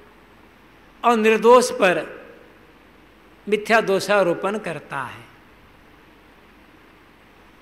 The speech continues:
सीधी सी बात यह है,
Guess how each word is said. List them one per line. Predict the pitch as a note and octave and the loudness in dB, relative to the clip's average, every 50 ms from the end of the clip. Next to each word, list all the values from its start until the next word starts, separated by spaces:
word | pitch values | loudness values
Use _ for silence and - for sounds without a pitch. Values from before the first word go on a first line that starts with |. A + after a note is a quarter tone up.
| _ _ _ - - - - - _ _ _ _ _ _ _ _ _ _ _ - - - - - - _ _ - - - - - - _ - - _ _ _ - - _ _ _ - | _ _ _ -20 -20 -20 -20 -20 _ _ _ _ _ _ _ _ _ _ _ -20 -20 -20 -20 -20 -20 _ _ -20 -20 -20 -20 -20 -20 _ -20 -20 _ _ _ -20 -20 _ _ _ -12
सीधी | - B3 B3+ A#3+ D4 C#4+ | -6 -4 0 0 0 0
सी | D4 E4 C#4 | 0 0 0
बात | B3 A#3 A3 A3 A3 A3+ | 4 4 4 4 4 4
यह | G#3+ A3 G#3+ | 4 4 4
है, | G3+ G3+ F#3 E3 E3 E3 C#3 A2 - | 4 2 0 -2 -4 -8 -8 -10 -14